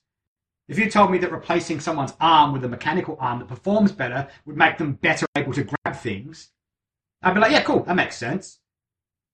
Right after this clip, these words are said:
But there is, we, like, we don't understand how consciousness works. We don't understand if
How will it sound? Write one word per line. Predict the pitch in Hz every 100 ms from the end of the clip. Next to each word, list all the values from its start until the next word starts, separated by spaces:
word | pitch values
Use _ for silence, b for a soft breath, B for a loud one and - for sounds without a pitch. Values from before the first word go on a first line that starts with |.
| _
But | 196 190
there | 196
is, | 185 -
we, | 208 -
like, | 175 165 - 175
we | 208
don't | 214 208
understand | - 180 160 - 165 160
how | 147 135
consciousness | - 165 151 - 127 -
works. | 160 -
We | 165
don't | 175 185
understand | 175 160 - 165 151 139 -
if | 147 -